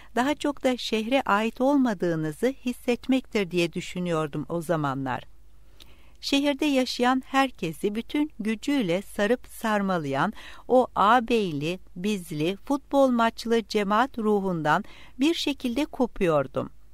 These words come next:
Ruhumdaki bu kırılmayı hissediyor, yaklaşan yalnızlığımdan telaşa kapılıyor, içine düşmekte olduğum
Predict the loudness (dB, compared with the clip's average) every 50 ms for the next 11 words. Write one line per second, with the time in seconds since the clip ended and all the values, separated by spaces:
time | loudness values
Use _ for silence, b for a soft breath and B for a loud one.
0 | -16 -6 -2 0 0 2 2 0 0 0 0 -2 -2 -2 -2 -2 -2 -4 -4 -2
1 | -2 0 0 2 0 0 0 0 0 -2 -2 -4 -6 -8 -8 -6 -4 -4 -4 -4
2 | -2 0 2 2 2 2 B B B B B B B B -4 0 0 0 2 2
3 | 0 0 0 2 4 4 4 4 4 2 4 4 4 4 4 2 0 -2 0 2
4 | 2 2 2 0 0 2 2 2 0 -2 -4 -4 -2 2 2 2 2 2 2 0
5 | 0 0 0 -6 -6 -4 -4 -4 -2 0 2 2 2 2 B B B B B B
6 | B B -4 -4 0 2 2 2 2 2 0 -2 -2 0 0 0 0 0 0 2
7 | 2 2 2 2 2 0 0